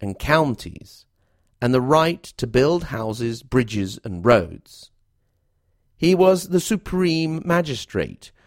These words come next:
which gave him the right to apply sanctions, annul sentences, and give pardons. Only he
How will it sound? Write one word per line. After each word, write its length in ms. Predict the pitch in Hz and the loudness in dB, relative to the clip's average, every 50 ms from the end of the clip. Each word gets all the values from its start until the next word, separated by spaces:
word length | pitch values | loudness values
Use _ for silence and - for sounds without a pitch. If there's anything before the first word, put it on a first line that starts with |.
| _ _ _ _ | _ _ _ _
which 400 | - 127 135 131 - - - - | 6 8 8 8 6 0 -4 0
gave 300 | 143 139 180 240 226 - | 2 2 4 2 0 0
him 220 | 117 95 87 80 | -2 -4 -4 -4
the 100 | 92 98 | -8 -4
right 460 | 87 120 127 113 104 104 104 - - - - _ _ _ | 0 2 2 2 2 -2 -6 -8 -12 -20 -20 _ _ _
to 120 | - 123 117 | 0 2 2
apply 640 | 110 - - 127 113 98 101 104 107 107 107 113 - | 2 2 0 -2 -2 0 -2 -2 -2 -2 -4 -4 -6
sanctions, 880 | - - 127 113 107 104 98 - - 127 143 190 247 254 - - - _ _ _ _ _ _ _ _ _ | -6 -6 -4 -4 -4 -4 -6 -6 -6 -6 -6 -6 -6 -10 -12 -16 -20 _ _ _ _ _ _ _ _ _
annul 480 | 120 113 113 117 127 165 214 208 175 131 | 0 2 4 6 6 6 6 4 2 0
sentences, 880 | - - 147 160 185 170 - 98 82 - - 65 55 50 - - - - _ _ _ _ _ _ | 0 -2 -2 -2 -2 -4 -6 -8 -8 -10 -12 -14 -14 -14 -16 -20 -20 -20 _ _ _ _ _ _
and 220 | - 117 123 127 120 | -2 -2 -2 0 0
give 280 | 127 107 92 85 - | 0 -2 -2 -4 -6
pardons. 800 | - - 135 139 139 120 - 73 71 - - _ - - - _ _ _ _ _ _ _ _ _ _ _ _ _ _ _ _ - | -6 -4 -2 -2 -2 -2 -6 -8 -14 -18 -20 _ -20 -20 -20 _ _ _ _ _ _ _ _ _ _ _ _ _ _ _ _ 2
Only 420 | 185 226 254 262 254 247 254 233 | 4 6 6 6 4 2 2 0
he 440 | 190 208 247 233 156 110 80 - | 0 0 0 0 0 -2 -2 -6